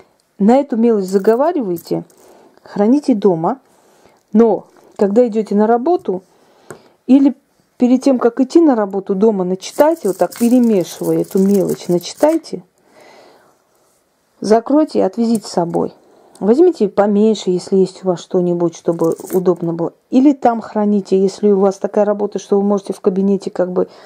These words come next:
спокойно закрыться и начитать, и никто вам не помешает, то оставьте этот сундучок на работе.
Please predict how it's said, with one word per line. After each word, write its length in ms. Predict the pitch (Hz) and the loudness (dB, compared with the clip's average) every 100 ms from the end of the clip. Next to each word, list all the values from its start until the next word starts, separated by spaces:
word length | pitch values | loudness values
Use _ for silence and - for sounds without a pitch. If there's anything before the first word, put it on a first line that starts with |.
| - - _ | -20 -20 _
спокойно 420 | - - 190 196 185 | -10 -6 -4 -2 0
закрыться 500 | 202 202 202 196 196 | -2 -2 -6 -2 -2
и 120 | 185 | 0
начитать, 600 | 196 196 - 320 320 269 | -2 -6 -4 -2 -2 -2
и 40 | |
никто 280 | 190 190 214 | -6 -4 -2
вам 160 | 190 185 | 0 0
не 100 | 185 | -2
помешает, 480 | 202 190 - 170 - - - | -2 -2 -2 -6 -6 -20 -8
то 60 | - | -4
оставьте 440 | 202 - 330 - | -2 0 0 -2
этот 200 | 214 214 | -4 -4
сундучок 480 | 214 214 208 202 269 | -2 0 0 -2 -2
на 140 | 214 214 | 0 0
работе. 640 | 233 202 190 190 196 | 0 0 0 0 -2